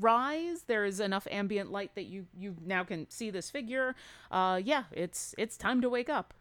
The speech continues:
I'd, I'd be playing, uh, English horn and the, the sun rising music if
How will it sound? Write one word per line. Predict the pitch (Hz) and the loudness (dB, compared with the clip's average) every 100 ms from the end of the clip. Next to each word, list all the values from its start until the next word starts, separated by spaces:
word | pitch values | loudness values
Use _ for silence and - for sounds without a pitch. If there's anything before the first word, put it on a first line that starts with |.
| - | 2
I'd, | 185 190 | 2 4
I'd | - 220 | 4 6
be | 262 | 4
playing, | 220 - 277 269 262 247 247 226 | 0 2 4 4 2 2 0 2
uh, | 226 220 214 196 - | 4 6 4 0 -2
English | 233 220 226 | 0 0 2
horn | 233 196 185 175 | 2 4 4 2
and | 170 170 | -2 0
the, | 175 165 | 0 0
the | 180 170 | 0 -2
sun | - 185 165 | 0 -2 0
rising | 151 156 160 | -2 -4 -6
music | 147 143 143 139 | -6 -6 -8 -8
if | 135 | -12